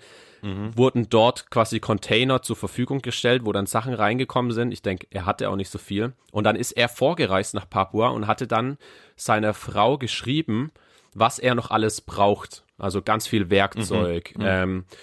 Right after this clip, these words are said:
Speaker 2: was sie quasi noch alles besorgen soll, wenn sie dann hinterher reist. Ähm, bei Jessys Vater beispielsweise, der war in Tansania jetzt mit der,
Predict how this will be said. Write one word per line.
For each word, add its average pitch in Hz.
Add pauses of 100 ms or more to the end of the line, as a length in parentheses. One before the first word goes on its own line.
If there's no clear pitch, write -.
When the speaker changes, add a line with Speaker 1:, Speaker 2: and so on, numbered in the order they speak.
(120)
Speaker 2:
was -
sie 120
quasi 117
noch 110
alles 104
besorgen 107
soll, 101
wenn 95
sie 110
dann 95
hinterher 95
reist. 87 (560)
Ähm, 87
bei 104
Jessys -
Vater 170 (460)
beispielsweise, 131
der 107
war 101
in 98
Tansania 110
jetzt 135
mit 110
der, 95